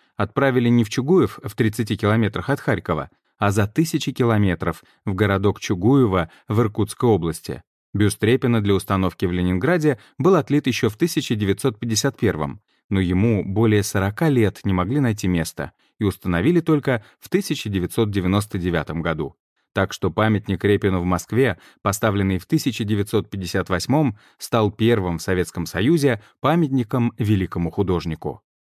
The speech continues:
Скульптор Матвей Манезер изобразил Репина в свободной позе, держащем в руке палитру и кисти. Интересно, что на постаменте была сделана надпись, схожая с надписью на памятнике Гоголю на Гоголевском бульваре,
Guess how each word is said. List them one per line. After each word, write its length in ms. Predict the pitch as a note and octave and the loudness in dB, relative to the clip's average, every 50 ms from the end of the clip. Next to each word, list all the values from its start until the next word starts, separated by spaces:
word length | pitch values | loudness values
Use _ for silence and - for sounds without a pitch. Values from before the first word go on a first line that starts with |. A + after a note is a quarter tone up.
| _ - | _ -18
Скульптор 600 | - - - G#2 G2 F2 - - - F#2 D#2+ F2 - - | -14 -6 -2 0 0 0 0 -2 -4 -2 -2 -2 -2 0
Матвей 400 | A#2 F#2+ F#2 - F2+ F#2 F2+ F#2 | 0 0 0 0 0 2 2 4
Манезер 600 | G2 A2+ B2 A#2+ G#2 F2 D#2 D#2+ D2+ - E2 - - | 2 2 2 2 2 0 0 -4 -6 -8 -8 -6 -2
изобразил 580 | A#2 G2+ G#2 G2+ F2+ F#2+ G2+ A#2 E3 F#3+ D#3+ | 0 0 2 2 2 2 0 2 2 2 2
Репина 360 | C3+ C#3 D3 - C#3+ B2+ B2 G#2+ | 2 2 2 2 2 0 0 0
в 60 | - | -2
свободной 500 | - G#2 F#2+ F2+ F2+ G2+ G2+ G2 G2+ G2 | -2 -2 -2 0 0 0 0 0 0 -2
позе, 420 | - F#2 F2 E2+ D#2+ E2+ D#2 C#2 - _ _ _ - | 0 0 -2 -2 -2 -4 -6 -8 -10 _ _ _ -8
держащем 680 | - G2+ G#2 F#2+ E2 F2+ A2+ A#2 G#2+ - - F#2+ F2 | -4 -2 -2 0 0 0 0 -2 -2 -2 -4 -2 -2
в 40 | E2+ | -2
руке 260 | E2+ E2 - G2+ F#2 | -2 -4 -2 -2 -2
палитру 460 | - F2 E2+ F#2 A#2+ A#2+ - G#2 F#2 | -2 0 0 -2 -2 -2 -2 -2 -2
и 20 | F2 | -2
кисти. 500 | - - E2+ D#2+ - - - - - - _ _ _ _ _ | -4 -6 -6 -6 -8 -8 -12 -14 -14 -16 _ _ _ _ _
Интересно, 520 | - G2 F2+ - G#2 G#2 A2 G2+ - G2 F2+ | -2 -2 2 2 2 2 2 0 -2 -4 -6
что 180 | - - G#2 | -4 -2 -2
на 100 | F#2 F2 | -2 -2
постаменте 640 | - E2+ - - G2 A2 D3+ F3+ F3 - E3 C#3+ - _ _ _ - | -2 -4 -6 -4 -2 0 0 0 0 0 -2 -4 -4 _ _ _ -4
была 200 | A#2 C#3 F3+ G3 | 0 2 2 2
сделана 480 | E3+ B2 B2 D3 D3 C3+ C3 B2+ B2 C3 | 2 2 2 2 4 4 4 2 2 2
надпись, 440 | D#3 F#3 F#3 - - F#2 - - - - | 2 0 -2 -2 -4 -4 -4 -4 -8 -12
схожая 480 | - - - - F3+ G3 E3+ F3 D#3+ | -14 -8 -2 0 0 2 2 2 2
с 80 | - - | 2 2
надписью 480 | A#2 A#2 C3 - - B2 - - A#2+ A2+ | 0 0 0 -2 -4 -6 -2 0 0 2
на 140 | A2 G2+ | 2 2
памятнике 580 | G#2 A2+ A2 A2 A2+ G#2 - A#2+ A2+ G#2 C3 B2+ | 2 2 2 2 2 0 0 -2 -4 -2 -2 -4
Гоголю 500 | B2+ C3+ C3 G#2+ F2+ F#2 F2 E2+ D#2+ - - - _ - | 0 0 0 2 2 2 0 0 0 -4 -6 -18 _ -2
на 140 | B2+ C3 C#3 | 0 0 0
Гоголевском 560 | B2+ A2+ F2+ F2+ F#2 F#2 F2+ - - A#2 G#2+ | 0 0 0 0 0 0 -2 -2 -2 0 2
бульваре, 500 | G#2+ B2+ B2 G#2+ G2+ F2+ D#2+ D2 C#2 C2+ | 2 2 2 2 2 0 0 -2 -4 -10